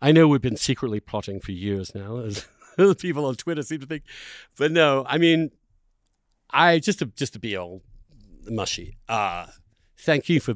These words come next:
having the balls not to cave, uh, to stand up to horrible bullying, really horrible bullying.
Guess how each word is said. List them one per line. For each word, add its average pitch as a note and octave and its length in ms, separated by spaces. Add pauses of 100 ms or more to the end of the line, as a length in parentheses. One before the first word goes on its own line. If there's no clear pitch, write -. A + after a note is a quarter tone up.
having A2 480 (180)
the A2 120
balls G#2 380
not G2+ 260
to G#2 100
cave, F2 440 (880)
uh, A#2 120
to A2 220
stand G#2+ 340
up G2 160
to G2+ 100
horrible G2 420
bullying, F2+ 480 (220)
really F#3+ 240
horrible G#2+ 440
bullying. D#2 400